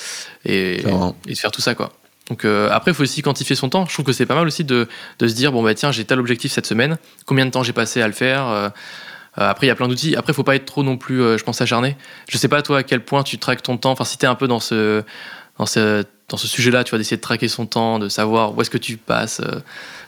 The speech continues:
Speaker 1: ton, ton énergie et tout. Tu le fais, ça, ou pas ?
Speaker 2: Alors, je,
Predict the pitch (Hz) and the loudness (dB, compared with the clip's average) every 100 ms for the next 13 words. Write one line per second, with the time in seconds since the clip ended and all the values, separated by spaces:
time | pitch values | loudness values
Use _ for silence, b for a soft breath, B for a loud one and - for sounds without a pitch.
0 | B - 107 104 117 113 117 113 120 120 | B -2 0 0 2 2 2 0 -4 -4
1 | 143 156 b b b b b 120 160 - | -6 -6 b b b b b 0 0 0
2 | - 113 107 101 - 120 104 - 107 101 | 2 6 8 6 4 0 2 6 8 8
3 | 95 95 95 | 8 6 4